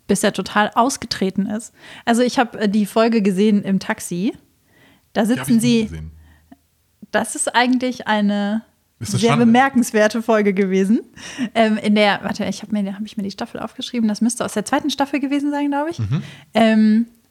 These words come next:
Speaker 1: wo sie im Taxi sitzen, zum Bahnhof fahren wollen und dann fall-, fällt jedem nacheinander noch irgendwas ein, was im Haus noch kontrolliert werden muss, geholt werden muss oder abgestellt werden muss.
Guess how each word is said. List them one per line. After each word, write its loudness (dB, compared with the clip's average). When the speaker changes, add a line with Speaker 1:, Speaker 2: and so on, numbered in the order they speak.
Speaker 1:
wo 2
sie 2
im 0
Taxi -2
sitzen, 2
zum -2
Bahnhof 0
fahren 0
wollen 2
und 0
dann 2
fall-, 0
fällt -2
jedem 2
nacheinander 2
noch -2
irgendwas 0
ein, -2
was -4
im -4
Haus -2
noch -4
kontrolliert -2
werden 4
muss, 0
geholt 0
werden 4
muss 0
oder 0
abgestellt -4
werden -2
muss. -4